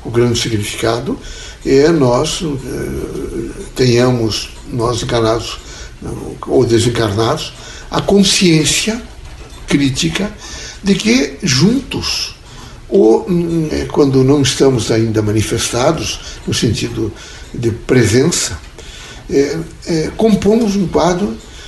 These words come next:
não é, de invisível, mas sensível. Nós somos invisíveis, mas somos sensíveis. Alguns de vocês sentem. E esse invisível e sensível é porque somos capazes de passar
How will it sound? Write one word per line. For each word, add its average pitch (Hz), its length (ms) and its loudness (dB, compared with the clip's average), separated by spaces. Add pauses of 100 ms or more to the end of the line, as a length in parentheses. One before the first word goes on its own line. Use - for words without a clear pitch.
(180)
não 117 100 0
é, 190 300 2 (260)
de 196 80 4
invisível, 208 600 2
mas 247 180 2
sensível. - 640 -2 (840)
Nós 147 180 -8 (380)
somos 247 280 2
invisíveis, 277 840 0 (420)
mas 123 120 -2
somos 92 220 -2
sensíveis. - 680 -6 (360)
Alguns 101 320 -2
de 117 60 2
vocês 117 420 -2
sentem. 127 440 -2 (520)
E 254 100 6
esse 285 180 4
invisível 127 480 4
e 104 40 0
sensível 123 600 0 (640)
é 196 80 4
porque 240 680 2
somos 226 280 2
capazes 214 400 0
de 247 60 -2
passar 202 540 0